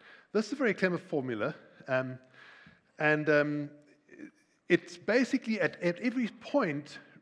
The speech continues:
um, divides the number of, of, of numbers you have to, have to calculate by two. So, um, the, the actual algorithm has logarithmic time complexity, but then if you'd multiply,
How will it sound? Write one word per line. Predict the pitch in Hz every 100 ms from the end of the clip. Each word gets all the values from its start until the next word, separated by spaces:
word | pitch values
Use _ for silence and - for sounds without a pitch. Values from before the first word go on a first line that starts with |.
| _ -
um, | 143 139 123
divides | 180 123 185 226 214 - - - - - _ -
the | 143 143 143
number | 139 180 240 220
of, | - -
of, | 147 - - - -
of | 147 - 143
numbers | 156 170 151
you | 165
have | -
to, | 143 135 - -
have | - 139
to | -
calculate | - 226 220 143 120
by | 120 117
two. | - 180 110 - - _ _ - - - -
So, | - 147 139 131 - -
um, | 135 127 127 - _ _ _ _ - - - _ _ -
the, | 151 180
the | - 185
actual | - 175 165
algorithm | 214 233 175 151
has | 139 147 131
logarithmic | 131 131 127 214 - 196 -
time | 143 113
complexity, | - 107 104 - 113 190 233 - _ - - - - - 131
but | 151 175
then | 196 190 175 -
if | 175 -
you'd | 180
multiply, | 143 202 - - - 147 127 127